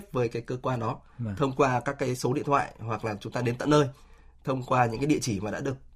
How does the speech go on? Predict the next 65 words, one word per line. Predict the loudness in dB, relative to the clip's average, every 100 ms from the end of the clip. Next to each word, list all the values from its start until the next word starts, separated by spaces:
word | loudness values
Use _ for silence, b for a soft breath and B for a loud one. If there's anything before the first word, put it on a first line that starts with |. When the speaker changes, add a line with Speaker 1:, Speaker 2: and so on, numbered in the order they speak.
| -18
Speaker 1:
ờ, | -14 -4
công | 0 2
bố | 2 2
ở | -6 -4
trên, | -2 -2
Speaker 2:
Vâng. | -2 -4
Speaker 1:
ờ, | -6 -6
các | -6
cái | -4
phương | -2
tiện, | -2 -4 -6 -8
ờ, | -8 -8 -12 b b b
công | -2 0
cộng, | 0 -2 -6
ví | -4
dụ |
Speaker 2:
Vâng. | -2
Speaker 1:
như | -2
các | -2 0
website. | 4 4 4 b b b b b -8
Ờ, | -6
chúng | -2
ta | 0
đến | 2 2
tận | 2
nơi, | 2 2 2
chúng |
ta | 0 0
làm | 2
việc, | 4 4 0
chúng | -6 -2
ta | 2 2 0 -2
có | -4
thể | -4 -6
hỏi | 2 6 6 4 -4
thông | 0
tin. | 4 4 2 b b b b -12
Speaker 2:
Vâng. | -6
Speaker 1:
Ờ, | -2
và | 0 0
trong | 2 2
trường | 4 4
hợp | 4
cần | 2 2
cung | 2
cấp | 0 0
thông | 0
tin | 0
thì | 0
lúc | 2
đó | 4 4
chúng | 2
ta | -2
mới | -2
cung | -4
cấp | -6 -4
thông | 0
tin. | 0 b b b b b b
Hoặc | -8 -2
là | 0
chuyển | 0 6
tiền | 6 6
cũng | 2
như |
vậy, | 2